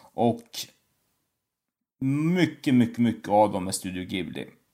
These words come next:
Allt från Spirited Away och, alltså, han har gjort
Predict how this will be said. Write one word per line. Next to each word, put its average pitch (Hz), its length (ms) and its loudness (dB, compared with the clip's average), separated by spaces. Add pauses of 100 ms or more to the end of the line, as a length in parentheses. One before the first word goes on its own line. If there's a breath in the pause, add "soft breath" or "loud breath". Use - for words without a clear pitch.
(100)
Allt 123 280 4
från 98 360 -6
Spirited 107 460 -4
Away 104 400 -2
och, 76 200 -2
alltså, 104 460 -2 (440)
han 120 120 0
har 117 60 2
gjort - 320 -6